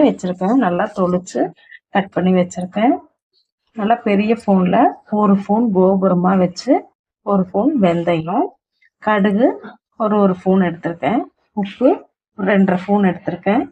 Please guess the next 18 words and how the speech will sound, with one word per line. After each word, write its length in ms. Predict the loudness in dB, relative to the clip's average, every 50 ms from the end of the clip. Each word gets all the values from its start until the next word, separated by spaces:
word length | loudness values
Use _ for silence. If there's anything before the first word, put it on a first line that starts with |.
| _ _ _ _ _ _ _ _ -2
புளி 220 | 0 2 2 2
வந்து 360 | 2 2 2 4 4 4 2 2
நல்லா 220 | 2 2 2 2
கெட்டியா 760 | 2 2 2 0 0 -2 -2 0 2 4 4 4 2 2 0 -2 _
பெரிய 360 | 0 2 4 4 4 4 4
எலுமிச்சம்பழம் 760 | 2 2 2 2 2 2 0 -2 -2 -2 0 0 -2 -2 -2
சைஸ்ல, 560 | -4 -4 -4 -4 -6 -6 -4 -2 0 0 0 -2 -6 _ _ _ _
பெரிய 280 | 0 2 4 4 4 4
நெல்லிக்காய் 580 | 4 4 4 4 4 2 2 2 2 2 2 0
சைஸ்ல 540 | -4 -4 -4 -6 -4 -2 -2 0 0 -2 -4 -8 _ _ _ _ _ _ _ _
எடுத்து 360 | -2 0 0 0 0 0 0 0
கரைச்சு 560 | 2 2 2 2 2 0 -2 -4 0 0 0 0 -2 -8 _ _ _ _
அந்த 320 | _ -4 -2 0 0 0 0 -2
சக்கையெல்லாம் 600 | -4 -4 -2 0 0 2 2 2 4 4 2 2
எடுத்துட்டு 540 | 0 -2 -4 -6 -2 0 2 0 0 0 -6 _ _ _ _ _ _ -4
வச்சிருக்கேன். 720 | -2 -2 -2 0 -2 -6 -4 -2 -2 0 0 0 -2 -6 -14 _ _ _ _ _ _ _ _ _ _ _ _ _
மிளகாத்தூள் 880 | 0 2 2 2 2 2 2 0 0 2 0 2 2 4 2 2 2 -2 -4 -4
நல்லா 180 | -2 0 0